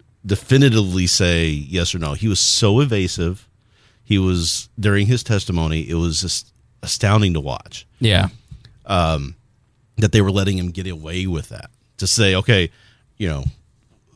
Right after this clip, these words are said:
Speaker 1: especially when they started going into the terms, that was just the, the, the most obvious section, right? Where, you know,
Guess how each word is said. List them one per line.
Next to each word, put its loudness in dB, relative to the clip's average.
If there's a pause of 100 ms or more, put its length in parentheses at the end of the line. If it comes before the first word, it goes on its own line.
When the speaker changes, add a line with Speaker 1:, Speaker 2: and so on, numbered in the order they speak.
(160)
Speaker 1:
especially 4
when 4
they 4
started 2
going 4
into 0
the -2
terms, 0 (640)
that 2
was 2
just -4
the, -2
the, -8
the -8
most 0
obvious -2
section, -8
right? -12
Where, -12 (400)
you -12
know, -8